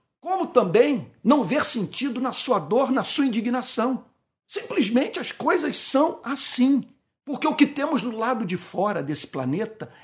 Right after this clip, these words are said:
é a desatenta frieza surda do universo. Não tem ninguém chorando. E mais um tempo, pode acontecer de um asteroide,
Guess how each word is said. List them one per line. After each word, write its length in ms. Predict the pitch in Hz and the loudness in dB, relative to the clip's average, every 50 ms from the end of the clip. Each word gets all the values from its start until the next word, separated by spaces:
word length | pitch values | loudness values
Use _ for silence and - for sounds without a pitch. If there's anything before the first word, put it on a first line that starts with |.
| _ _ | _ _
é 280 | - 185 180 - - - - | -2 -2 -2 -4 -6 -8 -6
a 140 | 175 170 | -4 -4
desatenta 1160 | 165 156 147 131 156 240 254 185 143 202 185 - - - _ - 220 240 294 311 - - 285 269 | -4 -6 -8 -8 -6 -6 -4 -2 0 0 0 0 -4 -10 _ 2 2 2 2 0 -2 -6 -8 -8
frieza 760 | - - - 196 202 190 175 180 208 240 247 196 170 202 175 | -8 -6 -4 -2 -2 4 6 8 8 8 6 4 0 -4 -4
surda 640 | - - - - - 214 247 233 196 190 190 226 | -4 -6 -8 -6 -2 -2 0 -2 0 -2 -4 -4
do 140 | 190 175 220 | -2 -2 0
universo. 680 | 220 233 233 180 165 160 165 - - - - - - - _ _ _ _ _ _ _ _ | 2 2 2 2 0 -2 -2 -4 -8 -10 -12 -14 -16 -20 _ _ _ _ _ _ _ _
Não 180 | - 349 466 - | -2 -2 -2 -2
tem 260 | - - - 269 330 | -2 0 0 2 2
ninguém 400 | 349 349 330 262 165 202 254 320 | 2 2 0 0 0 0 0 0
chorando. 640 | 285 - - 302 294 269 247 302 339 294 190 135 - - _ _ _ _ _ _ _ _ _ _ _ _ _ _ _ _ _ _ _ _ _ _ _ _ _ _ _ _ | 0 -2 -2 0 0 0 0 -2 -2 -4 -8 -10 -12 -16 _ _ _ _ _ _ _ _ _ _ _ _ _ _ _ _ _ _ _ _ _ _ _ _ _ _ _ _
E 60 | 214 | -2
mais 280 | 240 311 349 370 285 220 | 0 2 4 4 4 4
um 100 | 233 175 | 4 2
tempo, 500 | - - 220 302 349 339 - - - - - _ _ _ _ _ _ _ _ _ _ _ _ _ _ _ _ _ | 2 2 2 2 2 0 -2 -8 -18 -20 -20 _ _ _ _ _ _ _ _ _ _ _ _ _ _ _ _ _
pode 280 | - 254 311 339 277 - | 6 8 8 8 6 2
acontecer 760 | - - 240 226 - 170 139 - - - 220 247 285 202 | 0 0 0 0 0 -2 -4 -4 -4 -4 -4 -4 -4 -4
de 140 | 170 147 285 | -2 -2 -2
um 100 | 277 285 | 0 0
asteroide, 1120 | 311 294 - - - - 233 196 175 180 214 269 302 302 262 185 - - - - - _ | 0 0 0 -2 2 4 4 6 6 6 6 6 6 6 4 0 -2 -6 -8 -10 -16 _